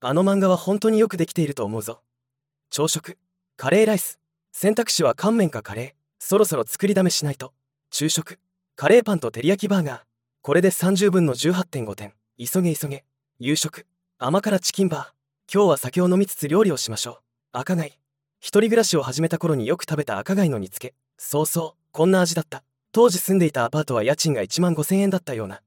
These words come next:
今は三万円と倍増しているらしい。それでも安いがな。マカロニグラタン。作ったのはマカロニグラタン。今回は鶏ももと玉ねぎでシンプルに。朝から秒速十メートル近い突風が吹いたので畑へ。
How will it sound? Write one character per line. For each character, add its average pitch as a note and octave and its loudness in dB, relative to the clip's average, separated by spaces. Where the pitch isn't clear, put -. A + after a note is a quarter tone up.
今 F3+ 2
は C3 2
三 F#3 -2
万 G#3+ 2
円 G3+ 0
と F3 -2
倍 D#3+ 0
増 E3 -2
し - -2
て E3 -2
い D#3+ 0
る D#3+ -4
ら C#3 -4
し - -6
い。 B2 -12
そ - -2
れ - 6
で B3 6
も F#3 2
安 C3+ -2
い E3+ 0
が B2+ -4
な。 A#2 -16
マ A#2+ -4
カ G3+ 0
ロ A3 4
ニ A3+ 4
グ G3 0
ラ F3+ 0
タ C3+ -12
ン。 A#2 -18
作 - -4
っ - -4
た G3 -2
の D3 2
は G2+ 0
マ G2+ -6
カ F#3 -4
ロ G3+ 4
ニ G#3 4
グ F3+ -2
ラ D#3+ -2
タ C3 -12
ン。 - -18
今 G3 0
回 D#3 0
は A2 0
鶏 B2+ -2
も G3+ 4
も G#3 2
と F#3 -2
玉 F3 0
ね G#3 2
ぎ E3+ 0
で C3 -2
シ - 0
ン G#3 0
プ D3+ -6
ル A2 -8
に。 G2 -16
朝 G3 -2
か F#3+ 0
ら B2+ 2
秒 C#3+ 2
速 F#3 -2
十 F#3+ 4
メ A3 4
ー G#3 2
ト F#3 -2
ル D#3+ 0
近 - -2
い D3+ 0
突 B2+ -10
風 D3+ 0
が D#3+ 2
吹 F#3 0
い - -2
た D#3 -4
の A#2 -4
で F#2+ -8
畑 G2+ -12
へ。 C#3 -14